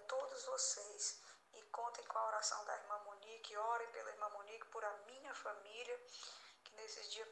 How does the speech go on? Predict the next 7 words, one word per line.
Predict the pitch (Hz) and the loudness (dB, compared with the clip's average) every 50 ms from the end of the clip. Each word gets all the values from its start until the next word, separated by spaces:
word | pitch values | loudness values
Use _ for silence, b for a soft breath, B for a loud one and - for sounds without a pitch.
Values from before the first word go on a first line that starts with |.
| 214 214 208 208 - | 2 2 2 0 -4
nesses | 208 214 208 208 214 - | -6 -6 -6 -6 -6 -6
dias | 214 214 - | -4 -4 -4
passou | - - 208 - - - 208 | 0 0 0 0 2 2 0
alguns | 202 - - - - - | 0 0 -4 -8 -8 -6
sustos, | - - - 233 240 247 247 233 - - 240 - - - B B B B B B B B B B B B B B - - - | -6 -6 -4 -2 -2 -2 0 0 0 0 0 -2 -2 -4 B B B B B B B B B B B B B B -16 -16 -10
né? | - 202 202 208 220 - - B B B B B B B B B B B B B B - - - - - - - - - | -6 -2 0 0 -2 -2 -6 B B B B B B B B B B B B B B -20 -20 -20 -20 -20 -20 -20 -16 -12
É, | - - - 214 - - 104 104 - - - | -12 -8 -6 -6 -4 -4 -2 -2 -2 -2 0